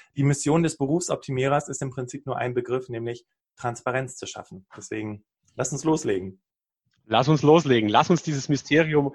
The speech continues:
Speaker 2: und diese Wolke endlich mal wegschieben, ja?
Speaker 1: Spitzenmäßig. Ähm, wenn wir jetzt mal ganz kurz über deine Person sprechen, angefangen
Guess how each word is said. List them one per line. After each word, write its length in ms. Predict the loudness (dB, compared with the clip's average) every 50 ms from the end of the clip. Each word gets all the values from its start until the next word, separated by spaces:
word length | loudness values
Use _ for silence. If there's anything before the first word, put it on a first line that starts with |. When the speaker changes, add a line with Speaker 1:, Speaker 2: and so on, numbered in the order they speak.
| -8 _ -8
Speaker 2:
und 160 | -6 -4 -4
diese 240 | -2 0 2 4 6
Wolke 320 | 6 6 6 4 2 2
endlich 280 | 2 2 -4 -6 0 2
mal 300 | 4 4 4 2 2 -2
wegschieben, 500 | 0 0 0 0 0 0 -2 -4 -4 -6
ja? 200 | -6 -8 -8 _ -20 -20 -20 -20 -18 -14
Speaker 1:
Spitzenmäßig. 920 | -10 -2 4 4 4 4 4 0 2 4 4 2 2 2 0 -2 -4 -4 -10 -16 -16 -16 -10 -4
Ähm, 320 | -2 0 0 0 0 -2 -4
wenn 300 | -6 -6 -2 0 0 2
wir 60 | 2
jetzt 140 | 0 -2 -2
mal 100 | -4 -4
ganz 240 | -2 -4 -6 -6 -4
kurz 160 | -6 -6 -6
über 140 | -4 -4 -2
deine 240 | -2 -2 -2 -2 -4
Person 480 | -6 -8 -8 -2 0 2 4 2 2
sprechen, 460 | 0 -4 -6 -6 -8 -6 -6 -8 -2 0
angefangen 800 | 2 2 2 0 -2 -4 -4 -4 -4 -4 -4 -4 -6 -8 -10